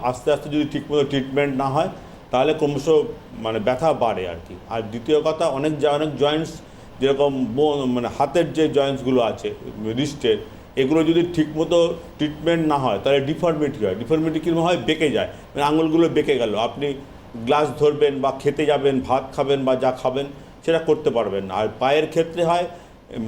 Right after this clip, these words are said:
ক্রমশ এরকম কার্ভ হয়ে যায়, হাঁটুগুলো ক্রমশ কার্ভ হয়ে যায়। এবং এগুলো প্রথম প্রথম আমরা সবসময় পেশেন্টকে বলি, "শুরুতেই আসুন, শুরুতেই ট্রিটমেন্ট শুরু করুন, না হলে ডিফর্মিটি হবে।" আর অনেক সময় ডিফর্মিটি হলে অন্যপ্যাথিতে,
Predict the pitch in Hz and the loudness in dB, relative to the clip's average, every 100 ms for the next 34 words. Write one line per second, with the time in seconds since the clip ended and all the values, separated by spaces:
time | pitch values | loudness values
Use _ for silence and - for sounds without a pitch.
0 | 110 147 160 175 170 160 151 156 165 131 | 0 2 4 4 4 2 -2 2 2 2
1 | 127 113 104 101 123 127 131 117 101 117 | 2 2 0 0 -2 -2 2 2 2 -4
2 | 107 98 98 127 127 107 95 80 78 - | -6 -8 -2 0 0 -4 -4 -6 -12 -18
3 | - - 123 135 156 156 - 131 147 170 | -20 -6 -2 0 0 0 0 0 4 4
4 | 175 175 151 - 170 170 175 170 170 131 | 4 2 0 0 -2 -4 -2 -4 -2 -2
5 | 143 160 160 - 139 - 185 185 180 156 | 2 4 2 0 -6 -4 0 0 0 -2
6 | 165 160 156 156 175 185 - - - - | -2 0 0 4 4 2 -2 -18 -20 -20
7 | - - - - 165 180 196 190 139 - | -20 -20 -20 0 4 4 6 6 4 -2
8 | 107 95 - 143 165 190 175 165 - 160 | -10 -12 -6 -2 2 2 2 -6 -2 -2
9 | 151 147 135 113 98 104 123 147 175 175 | -2 -6 -4 -2 -2 -2 -2 0 2 0
10 | 120 143 160 151 143 131 104 90 80 - | -4 0 0 2 0 0 -2 -4 -12 -16
11 | - - - 107 113 110 147 170 175 170 | -20 -20 -2 0 0 0 -2 -2 0 0
12 | 170 156 170 165 165 170 160 143 151 156 | 2 2 2 0 2 4 4 2 2 2
13 | 151 151 175 175 170 | 0 -2 -2 2 2